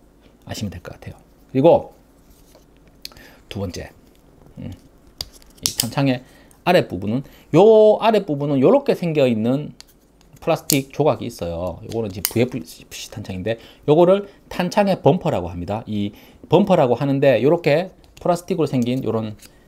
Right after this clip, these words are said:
작은 모양의 범퍼도 있고요. 음, 또 이렇게 알루미늄 형태의 요런, 어, 굵게 생겨있는 요런 범퍼들도 존재를 합니다.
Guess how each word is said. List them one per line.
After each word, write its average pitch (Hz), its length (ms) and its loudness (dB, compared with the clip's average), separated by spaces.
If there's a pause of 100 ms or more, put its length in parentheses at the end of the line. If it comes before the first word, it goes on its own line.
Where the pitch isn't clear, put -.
(120)
작은 143 360 2
모양의 156 320 6
범퍼도 120 380 -4
있고요. 87 340 -8 (540)
음, 95 180 -8 (680)
또 120 240 0 (320)
이렇게 - 280 -10 (960)
알루미늄 185 500 4
형태의 127 500 -2 (160)
요런, 104 320 -2 (320)
어, 87 160 -8 (460)
굵게 117 340 2
생겨있는 117 540 0
요런 120 220 0
범퍼들도 120 640 -6
존재를 120 400 -4
합니다. 120 420 -8